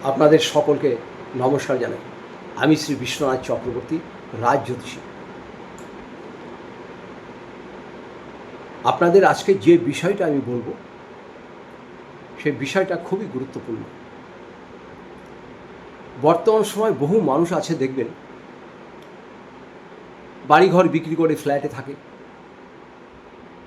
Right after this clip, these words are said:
একটু স্বাচ্ছন্দ্যের জন্য, পরিষ্কার পরিচ্ছন্ন, গ্রামের বাড়িঘর বিক্রি করে দিয়ে শহরে চলে আসছে সন্তানদের পড়ানোর জন্য,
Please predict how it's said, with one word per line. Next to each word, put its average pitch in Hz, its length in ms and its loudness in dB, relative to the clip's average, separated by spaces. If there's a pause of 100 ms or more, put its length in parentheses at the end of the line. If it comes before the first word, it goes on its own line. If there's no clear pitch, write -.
(760)
একটু 147 200 0
স্বাচ্ছন্দ্যের 165 640 0
জন্য, 139 240 0 (720)
পরিষ্কার 147 440 0
পরিচ্ছন্ন, 139 440 -4 (1300)
গ্রামের 151 300 4
বাড়িঘর 147 340 2
বিক্রি 135 280 -4
করে 135 180 0
দিয়ে 131 160 0
শহরে 139 320 0
চলে 127 220 -2
আসছে 123 360 -6
সন্তানদের 131 560 -6
পড়ানোর 123 340 -2 (100)
জন্য, 127 220 -8